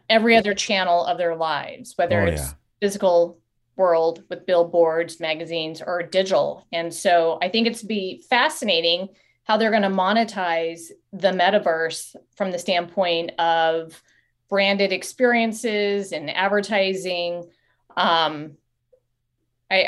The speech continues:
Speaker 1: I think the consumers, I mean, right, the, the metaverse is really, it's consumer-driven, consumer-owned,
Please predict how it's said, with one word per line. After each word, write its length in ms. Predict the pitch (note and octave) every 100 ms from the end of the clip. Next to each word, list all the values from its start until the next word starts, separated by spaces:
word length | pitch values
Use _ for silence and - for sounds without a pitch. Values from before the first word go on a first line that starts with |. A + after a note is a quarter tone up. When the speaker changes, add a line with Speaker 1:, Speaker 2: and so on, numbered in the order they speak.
| -
Speaker 1:
I 120 | F3
think 240 | F3 G3+ G3
the 80 | G#3
consumers, 640 | - G#3 - C4 B3 G#3
I 60 | A3
mean, 280 | G#3+ A3 -
right, 260 | A3 A#3 B3
the, 100 | B3
the 160 | B3 B3
metaverse 680 | A#3+ E4 F#4 C4 A#3+ A3+ -
is 140 | G#3
really, 760 | F#3+ G3 C4 C#4 G#3+ F3 F3 E3+ _ _ _
it's 180 | - G#3
consumer-driven, 1000 | - A3 G3+ C4+ B3+ B3 A3+ G#3+ A3 G#3
consumer-owned, 1200 | - G#3+ F#3+ - A3 G#3 G#3 - F#3 F#3 F#3 F#3